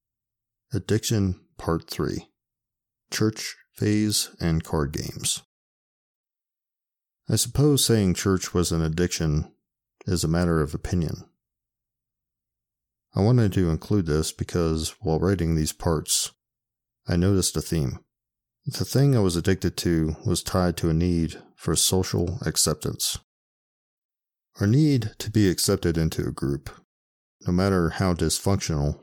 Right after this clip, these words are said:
that group is, could actually be the gateway to most addictions. While the other addictions cost a lot of money, church, for the most part, just takes your time.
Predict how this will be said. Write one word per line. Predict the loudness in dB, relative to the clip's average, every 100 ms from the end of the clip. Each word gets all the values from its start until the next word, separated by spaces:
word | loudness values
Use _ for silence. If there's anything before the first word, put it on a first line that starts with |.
| -4
that | -4
group | 0 -2 0
is, | -2 0 -2 -4 -8 _ _ _ _ -6
could | 0
actually | 2 2 0 2
be | 2 0
the | -2
gateway | 0 -2 0 -2 -2 -6 -12 _
to | -2
most | 0 0 -4
addictions. | -4 -4 -4 -6 -6 -8 -10 _ _ _ _ _ _ _ _ _ _ _ _ _ _ _
While | -2 2
the | 4 6
other | 6 4
addictions | 4 2 2 0 0
cost | -2 -2 0 0
a |
lot | 0 0
of | 0
money, | 0 0 -2 -4 _ _ _ _ _
church, | -4 0 0 0
for | -4 -2
the | 0
most | 0 0 -2
part, | -2 -2 -4 -14 -20 _ _ -6
just | -4 -2
takes | -4 -4
your | -6
time. | -4 -2 -2